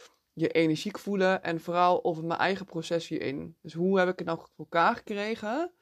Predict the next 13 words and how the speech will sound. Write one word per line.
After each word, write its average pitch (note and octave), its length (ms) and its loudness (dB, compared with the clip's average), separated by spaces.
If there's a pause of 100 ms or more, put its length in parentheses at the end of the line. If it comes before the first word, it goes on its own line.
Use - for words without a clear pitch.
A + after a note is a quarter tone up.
(420)
dat E3+ 220 4
ik E3 140 0
meer D#3 280 0
rust C#3+ 240 -2
ervaar, G3 420 -2
maar F#3 120 -6
dat E3 100 6
ik D#3+ 60 0
me D#3+ 80 -4
tegelijkertijd D#3+ 480 -2
ook - 120 -8
energieker D#3 580 -4
voel? B3 420 -2